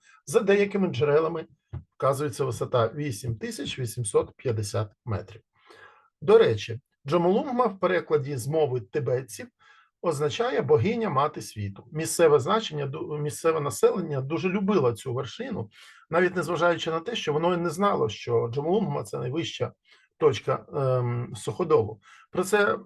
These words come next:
люди дізналися тил-, тільки у тисяча вісімсот п'ятдесят другому році, коли працівники топографічної служби Індії визначили її висоту.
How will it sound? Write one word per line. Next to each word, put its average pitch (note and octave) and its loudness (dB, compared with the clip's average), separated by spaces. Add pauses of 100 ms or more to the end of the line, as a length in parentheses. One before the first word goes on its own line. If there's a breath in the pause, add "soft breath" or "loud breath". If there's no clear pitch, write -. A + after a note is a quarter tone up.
люди F3 -2
дізналися F3 -2
тил-, E3 -6
тільки F3+ -4
у F3 -4
тисяча - -10
вісімсот E3+ -8
п'ятдесят E3 -6
другому F3 2
році, D#3+ 4
коли C#3 -6
працівники D3 -6 (400 soft breath)
топографічної D3+ 2
служби C3+ -2
Індії C#3+ -2 (320 soft breath)
визначили F3 0
її C3 -2
висоту. B2+ -6